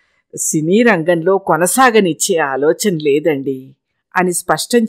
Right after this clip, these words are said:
చేశాడు తండ్రి కేశవ. "ఆ, మీ రెండో అమ్మాయికి కూడా ఈ కళల పట్ల ఆసక్తి ఉందా?" అని శర్మగారు అనడం, రాధ ఇంట్లోకి అప్పుడే అడుగు పెట్టడం ఒకేసారి జరిగాయి. రాధని ఆయనకి పరిచయం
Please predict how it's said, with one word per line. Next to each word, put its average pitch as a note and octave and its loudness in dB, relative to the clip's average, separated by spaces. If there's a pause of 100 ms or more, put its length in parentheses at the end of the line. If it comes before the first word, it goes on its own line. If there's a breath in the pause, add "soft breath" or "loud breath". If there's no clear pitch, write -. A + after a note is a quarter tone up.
చేశాడు E3+ 0
తండ్రి E3 -2
కేశవ. D#3+ -4 (580)
"ఆ, G3+ -6 (500)
మీ C4+ 4
రెండో C4 4
అమ్మాయికి F4+ 4
కూడా C#4 4
ఈ C4 4
కళల A3+ 4
పట్ల A3 0
ఆసక్తి F3 0
ఉందా?" D#3 0 (440)
అని E3+ -2
శర్మగారు D#3+ 0
అనడం, E3+ -2 (760)
రాధ A3+ 4
ఇంట్లోకి A#3+ 2
అప్పుడే A3 4
అడుగు G3+ 4
పెట్టడం F3+ -2 (340)
ఒకేసారి F#3+ 2
జరిగాయి. D#3+ -2 (540)
రాధని G3 2 (140)
ఆయనకి F3 -2
పరిచయం A#3 0